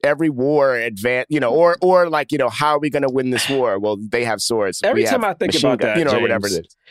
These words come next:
Speaker 2: 'cause I love that they touched on that when, um,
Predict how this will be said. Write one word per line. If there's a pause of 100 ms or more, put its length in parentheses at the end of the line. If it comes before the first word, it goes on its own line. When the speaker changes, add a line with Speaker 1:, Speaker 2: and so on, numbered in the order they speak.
(120)
Speaker 2:
'cause
I
love
that
they
touched
on
that
when, (320)
um,